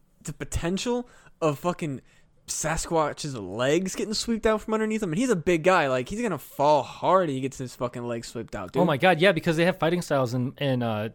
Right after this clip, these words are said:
Speaker 2: Mortal Kombat. So the Fresno Walker would just be, like, a leg kick specialist, like a Muay Thai guy, just, like, leg kicking and throwing just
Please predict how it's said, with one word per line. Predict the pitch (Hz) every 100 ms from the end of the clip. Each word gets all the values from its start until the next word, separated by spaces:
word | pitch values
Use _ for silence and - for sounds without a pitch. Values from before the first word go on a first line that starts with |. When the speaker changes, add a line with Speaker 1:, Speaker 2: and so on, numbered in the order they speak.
| 156
Speaker 2:
Mortal | 139 131
Kombat. | - 156 139 104
So | - 123 110 - - -
the | 139
Fresno | 190 180 175
Walker | 147 156 180 165 131
would | 120
just | 127
be, | 143
like, | 123 117 120
a | 107
leg | 127 135
kick | 131 110
specialist, | - 98 - 107 101 -
like | 117
a |
Muay | 120 117
Thai | 120 104 98
guy, | 95 98
just, | 117 -
like, | 120 110
leg | 131 135
kicking | 151 147 147
and | 127
throwing | 131 127
just | 123 110